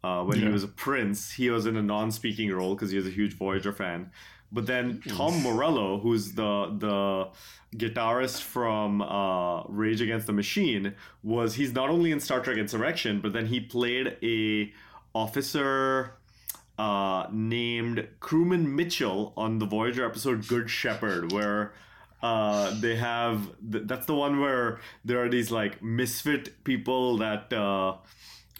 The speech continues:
Speaker 1: Janeway decides to take on an away mission and, like, rip them into shape. And so Mitchell is one of the guys who's, like, the senior officer of one of these, like, misfit people that she finds.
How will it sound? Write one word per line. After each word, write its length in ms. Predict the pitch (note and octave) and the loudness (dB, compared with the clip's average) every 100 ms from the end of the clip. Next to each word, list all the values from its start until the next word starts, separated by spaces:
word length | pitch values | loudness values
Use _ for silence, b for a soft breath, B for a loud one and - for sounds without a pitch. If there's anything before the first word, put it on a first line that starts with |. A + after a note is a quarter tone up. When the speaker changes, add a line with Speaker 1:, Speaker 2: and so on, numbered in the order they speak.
| G2+ A#2+ | -14 -12
Speaker 1:
Janeway 460 | G#2+ A#2+ A#2+ B2+ B2+ | -2 -2 0 0 0
decides 280 | B2 A#2+ | 0 -2
to 80 | A#2 | -2
take 220 | A2 A#2 | -2 0
on 80 | A#2+ | 0
an 120 | A2+ G#2+ | 0 2
away 260 | G2 G#2+ | 2 2
mission 540 | A2 A2+ A2 A#2 A2 A2 | 2 0 -2 -2 0 0
and, 140 | G#2 | 0
like, 260 | G2 F#2 - - - G2 G#2 | 0 -4 -8 -20 -16 -14 -2
rip 260 | D#3 E3 | -2 0
them 160 | E3 D3+ | 0 0
into 200 | C#3 C3 | 0 -2
shape. 420 | - A2 F2+ - - - | 0 -2 -2 -8 -20 -10
And 320 | G2 G2 F#2+ F#2 | -6 -4 -6 -6
so 480 | - F#2 F#2 E2+ - _ _ _ - _ _ _ _ - | -4 -2 -2 -6 -14 _ _ _ -20 _ _ _ _ -14
Mitchell 440 | B2 B2+ B2 C3+ C3 | -2 -2 0 0 0
is 100 | G#2 | 2
one 160 | A2 | 0
of 60 | A2 | 0
the 80 | G#2+ | -2
guys 260 | G#2 G#2 | 0 -2
who's, 220 | F#2+ G2 F#2+ | 0 -2 -2
like, 180 | F#2+ - | -4 -6
the 280 | - F#2+ G#2 | -16 -6 -6
senior 440 | G2+ A2 G#2 G2 F#2+ | -2 -2 0 0 0
officer 440 | F2 G2 - F2 | -2 -4 -4 -6
of 100 | E2+ | -4
one 140 | F2 | -6
of 80 | F2 | -6
these, 160 | F2+ E2+ | -6 -6
like, 160 | F2 | -6
misfit 400 | F2 F2+ - F2 | -6 -8 -8 -8
people 260 | F2 E2+ F2 | -8 -8 -8
that 100 | E2+ | -8
she 120 | - | -10
finds. 480 | E2 - - - - | -10 -10 -10 -16 -20